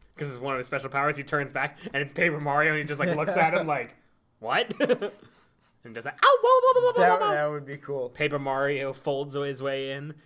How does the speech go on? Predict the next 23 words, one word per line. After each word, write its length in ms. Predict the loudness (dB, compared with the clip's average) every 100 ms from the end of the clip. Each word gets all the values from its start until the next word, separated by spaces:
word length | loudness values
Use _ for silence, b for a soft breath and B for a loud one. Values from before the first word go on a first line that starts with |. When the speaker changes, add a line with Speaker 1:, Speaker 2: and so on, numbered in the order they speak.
| b
Speaker 1:
turns 160 | -2
into 180 | -2 -4
a 40 |
paper 280 | -2 -2 0
airplane 460 | 0 0 -2 -6 -6
and 100 | -8
stuff, 360 | -8 -6 -6
you 80 | -4
know. 220 | -6 -6 -10 b b b b
There's 120 | -10 -4
just 140 | -2
so 100 | -2
many 140 | -2
stupid 460 | -4 -6 -8 -8 -2
things, 260 | 0 0 -4
because, 220 | -6 -4 -4 -6
I 60 |
mean, 160 | -6 -8 -10
despite 440 | -14 -6 -4 -4
some 160 | -8 -8
people 240 | -8 -8
saying 340 | -8 -8 -8
that, 140 | -8